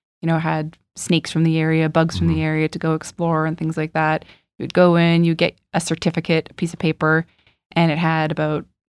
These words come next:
Speaker 1: six or eight different things that you needed to accomplish to get different stickers.
Speaker 2: Mm-hmm.
Speaker 1: And <laughs> throughout the two weeks of our camping trip, you'd go around and you'd collect your nature nut and your garbage gobbler and your people pleaser,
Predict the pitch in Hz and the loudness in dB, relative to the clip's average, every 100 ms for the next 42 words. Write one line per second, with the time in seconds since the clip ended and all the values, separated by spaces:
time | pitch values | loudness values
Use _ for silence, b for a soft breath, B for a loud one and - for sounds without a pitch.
0 | _ _ - - 170 - 160 156 156 - | _ _ -8 -6 -6 -2 -2 0 -2 -2
1 | 165 - 160 151 - - _ _ _ _ | -6 -2 -2 -2 -4 -18 _ _ _ _
2 | - 175 160 - 165 156 151 151 156 - | 0 2 2 0 -2 0 -2 -4 -6 -4
3 | 139 143 147 - 156 139 - - - - | -6 -4 -6 -6 -6 -8 -8 -12 -10 -12
4 | - 135 - 120 156 - _ - 90 92 | -10 -10 -8 -8 -8 -12 _ -10 -4 -2
5 | - 160 - 185 220 208 190 196 160 160 | 0 -2 0 4 4 4 0 4 4 4
6 | 170 - 170 156 160 156 151 - - - | 0 0 0 0 0 0 0 0 0 0
7 | 151 151 156 156 156 156 151 151 151 151 | -2 -2 -4 -4 -6 -2 -4 -2 -4 -2
8 | 151 156 151 143 - 165 - - 147 143 | -2 -4 -4 -6 -8 -8 -8 -6 -4 -2
9 | 139 - _ _ _ - 160 - 143 143 | -6 -10 _ _ _ -8 -6 -6 -6 -4
10 | 135 - 110 147 - 160 - - 156 147 | -4 -6 -8 -10 -4 -4 -4 -8 -6 -4
11 | 143 135 139 147 160 185 - - - 156 | -4 -6 -4 -6 -6 -6 -6 -6 -4 -4
12 | 143 151 147 | -2 -4 -2